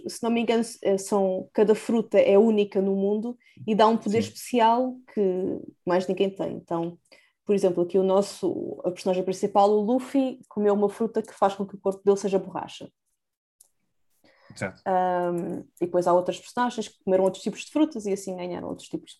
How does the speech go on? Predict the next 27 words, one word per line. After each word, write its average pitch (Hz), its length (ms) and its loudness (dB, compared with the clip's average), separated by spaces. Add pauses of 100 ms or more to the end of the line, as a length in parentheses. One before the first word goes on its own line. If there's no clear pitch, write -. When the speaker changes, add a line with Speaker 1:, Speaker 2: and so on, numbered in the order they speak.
Speaker 1:
poder. - 220 -16
Também 156 300 -8
é 85 40 -6
um 90 80 -6
Speaker 2:
Há, 92 200 -4
há 80 80 -2
Speaker 1:
todo, 190 100 6
Speaker 2:
sempre 110 240 2
fogo, 139 320 6
e 101 60 6
há 98 60 6
Speaker 1:
podemos 95 60 0
Speaker 2:
gelo, 90 100 4 (160)
Speaker 1:
debater. 104 80 4
Speaker 2:
e 101 40 6
há 95 60 4
animal, 98 560 0
e 87 100 -20
há 87 60 -12
essas - 240 -18
coisinhas 87 360 -16
todas. - 300 -20
Speaker 1:
Exato. 180 380 -2 (600)
Speaker 2:
Ah, 247 220 8
Speaker 1:
E 285 140 4
então, 262 920 2
Speaker 2:
sim. 180 160 -8